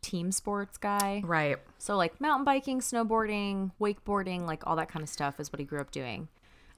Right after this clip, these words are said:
Speaker 1: Um, he doesn't do that very much anymore, but, like,
Speaker 2: Yeah, I was
Speaker 1: I mean, I
Speaker 2: gonna
Speaker 1: don't have a problem with
Speaker 2: say,
Speaker 1: any of that.
Speaker 2: does he? But he hasn't
Speaker 1: He's
Speaker 2: really
Speaker 1: not,
Speaker 2: done
Speaker 1: like,
Speaker 2: that
Speaker 1: free
Speaker 2: since we've been
Speaker 1: climbing.
Speaker 2: married.
Speaker 1: Um, some, but just not as often.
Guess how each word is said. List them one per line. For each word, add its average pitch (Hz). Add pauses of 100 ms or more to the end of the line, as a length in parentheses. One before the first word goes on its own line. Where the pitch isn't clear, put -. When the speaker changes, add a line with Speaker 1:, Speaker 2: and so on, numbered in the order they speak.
Speaker 1:
Um, 147
he 175
doesn't 156
do 151
that 143
very 143
much 226
anymore, 151
but, 151
like, 147
Speaker 2:
Yeah, 214
I 170
was 180
Speaker 1:
I -
mean, -
I -
Speaker 2:
gonna 214
Speaker 1:
don't 208
have 160
a -
problem 196
with 175
Speaker 2:
say, 175
Speaker 1:
any 143
of 143
that. 135
Speaker 2:
does 202
he? 185
But 170
he 185
hasn't 185
Speaker 1:
He's 170
Speaker 2:
really 175
Speaker 1:
not, -
Speaker 2:
done 165
Speaker 1:
like, 160
Speaker 2:
that -
Speaker 1:
free 185
Speaker 2:
since -
we've 160
been 143
Speaker 1:
climbing. 156
Speaker 2:
married. 156 (1120)
Speaker 1:
Um, 440
some, 160
but 165
just 165
not -
as -
often. -